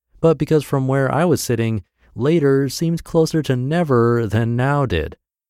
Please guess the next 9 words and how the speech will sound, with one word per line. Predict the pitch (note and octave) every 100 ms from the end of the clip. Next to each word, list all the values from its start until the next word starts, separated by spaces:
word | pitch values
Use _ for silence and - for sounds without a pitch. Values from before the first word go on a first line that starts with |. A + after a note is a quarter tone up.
| _ -
Or | E2+
in | F2+
other | A#2 F#2
words, | D#2+ F2 F#2
if | -
you | F2
squint | - - C#3 G#2 -
just | F2+ A2 -
right, | G#2+ C3+ F2+ F#2+